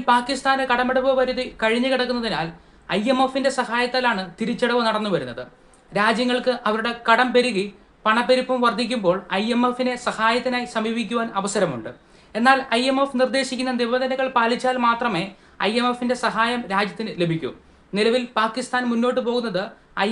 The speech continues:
എം എഫിന്റെ സഹായത്താലാണ്. ഐ എം എഫ് പറയുന്നതിന് അപ്പുറത്തേക്ക് പാകിസ്ഥാന് ഒന്നും ചെയ്യുവാൻ കഴിയില്ല. ഓപ്പറേഷൻ സിന്ദൂർ നടന്നതിന് പിന്നാലെ ട്രംപ് നടത്തിയ പ്രതികരണം ഇതിന് സൂചനയാണ്. പാക് ഭീകരർ നടത്തിയ ആക്രമണത്തിന് ഇന്ത്യ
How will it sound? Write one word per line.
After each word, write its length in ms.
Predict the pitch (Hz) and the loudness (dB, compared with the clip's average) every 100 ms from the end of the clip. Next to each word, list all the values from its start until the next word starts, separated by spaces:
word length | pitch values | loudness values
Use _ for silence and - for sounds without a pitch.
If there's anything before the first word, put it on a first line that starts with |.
| 240 | 2
എം 60 | 240 | 0
എഫിന്റെ 260 | 240 247 233 220 | 0 0 0 -2
സഹായത്താലാണ്. 680 | 185 202 196 190 123 117 117 - _ _ - | 2 2 2 0 0 -4 -8 -16 _ _ -4
ഐ 120 | 214 254 | 2 2
എം 60 | 262 | 0
എഫ് 120 | - 254 | -2 -2
പറയുന്നതിന് 440 | 240 247 254 254 214 | 0 0 -2 -2 -2
അപ്പുറത്തേക്ക് 540 | 214 247 254 247 175 196 - _ - | 0 2 2 2 0 -4 -10 _ 0
പാകിസ്ഥാന് 520 | 226 226 240 254 247 - | 0 0 0 2 2 0
ഒന്നും 240 | 226 247 247 233 | 0 2 0 0
ചെയ്യുവാൻ 300 | 220 226 202 | 0 -2 0
കഴിയില്ല. 360 | 208 202 143 120 120 - _ - - - - - - _ - | 2 2 2 -2 -8 -12 _ -20 -20 -20 -20 -20 -20 _ 2
ഓപ്പറേഷൻ 480 | 220 247 254 254 247 | 4 4 4 2 -2
സിന്ദൂർ 300 | 247 233 262 254 | 0 2 2 2
നടന്നതിന് 420 | 233 233 247 254 247 | 2 2 2 2 2
പിന്നാലെ 340 | 240 233 165 196 - - - | 2 2 0 -4 -10 -20 -4
ട്രംപ് 280 | 226 233 247 254 | 2 4 4 2
നടത്തിയ 280 | 254 240 254 254 | 0 2 2 2
പ്രതികരണം 480 | 220 240 247 247 233 | 0 2 2 0 -2
ഇതിന് 180 | 208 233 226 | -2 -2 0
സൂചനയാണ്. 540 | 220 208 180 120 120 - - - - - | -2 0 0 -2 -6 -10 -20 -20 -6 4
പാക് 260 | 226 254 233 | 6 6 0
ഭീകരർ 340 | 240 247 247 233 | 0 2 0 0
നടത്തിയ 300 | 226 220 247 226 208 | -2 0 -2 2 2
ആക്രമണത്തിന് 600 | 220 254 254 247 233 185 202 - - 214 | 2 0 0 -2 -4 -6 -8 -16 -6 -2
ഇന്ത്യ 240 | 247 254 | -2 0